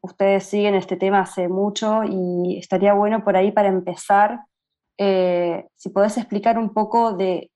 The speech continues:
qué se tratan, eh, los daños y pérdidas, o sea, qué son los daños y pérdidas en sí.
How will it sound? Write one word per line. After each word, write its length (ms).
qué 120
se 160
tratan, 640
eh, 240
los 140
daños 320
y 60
pérdidas, 500
o 40
sea, 240
qué 100
son 240
los 100
daños 320
y 60
pérdidas 440
en 120
sí. 260